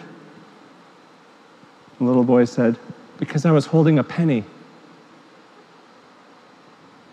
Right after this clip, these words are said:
See, friends, that's what we're like, clinging on to these things.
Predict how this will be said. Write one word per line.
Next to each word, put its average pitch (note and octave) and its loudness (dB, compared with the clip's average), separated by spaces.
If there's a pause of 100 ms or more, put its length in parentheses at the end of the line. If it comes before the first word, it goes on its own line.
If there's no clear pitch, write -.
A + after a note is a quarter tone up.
(500)
See, - -6
friends, D#3+ 0
that's F3+ 0
what F#3 0
we're D3+ 4
like, C#3 0 (960)
clinging G3+ 6
on E3+ 2
to D3+ -4
these C#3 0
things. G#2+ -6